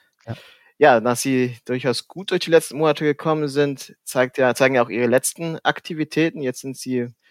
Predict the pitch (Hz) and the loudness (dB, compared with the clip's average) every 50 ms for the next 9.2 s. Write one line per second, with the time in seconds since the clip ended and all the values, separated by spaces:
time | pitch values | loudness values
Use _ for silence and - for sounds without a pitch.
0 | _ _ _ _ _ _ _ _ _ - - 113 104 131 135 131 131 120 123 123 | _ _ _ _ _ _ _ _ _ -4 0 0 2 2 2 0 0 2 2 2
1 | 120 - 127 123 117 - - 107 110 - 123 113 110 - - - - 127 131 - | 2 2 -2 -2 -2 0 0 -2 0 0 -2 -4 -4 -4 -6 -6 -6 -6 -6 -6
2 | 165 156 - - 131 - - - - 156 143 139 131 143 156 165 165 165 - - | -8 -6 -6 -6 -6 -6 -10 -12 -8 -8 -8 -6 -2 2 2 2 2 2 -2 -10
3 | - _ - 117 113 113 113 110 110 - _ - 202 - - 147 123 120 123 131 | -20 _ -8 -4 -2 -2 -2 -2 -4 -8 _ -4 -2 -2 0 -2 0 2 2 2
4 | 151 - - - - 160 156 160 160 165 170 170 165 147 139 131 135 131 131 - | 2 0 -4 -8 -10 -8 -6 -6 -6 -4 -6 -6 -6 -6 -4 -4 -4 -6 -8 -4
5 | - 135 143 143 - - 139 135 - - 123 123 - - - 135 143 147 151 156 | -2 0 0 0 -2 -6 -8 -8 -8 -8 -10 -10 -12 -8 -2 2 2 4 4 2
6 | 156 160 156 143 _ _ _ _ _ _ _ _ _ _ _ _ - 113 120 - | 0 -4 -8 -12 _ _ _ _ _ _ _ _ _ _ _ _ -4 -4 -2 0
7 | 127 127 123 127 135 113 120 117 113 123 127 131 117 - - - 120 110 - 113 | 4 4 4 4 4 2 0 0 0 2 2 2 2 2 0 -4 -6 -4 -4 -4
8 | 107 - - - 110 104 - - 110 110 - - - 101 - - 101 - _ - | -6 -6 -8 -10 -12 -12 -8 -8 -8 -8 -8 -10 -12 -12 -10 -12 -12 -12 _ -10
9 | 107 101 98 104 | -10 -8 -8 -10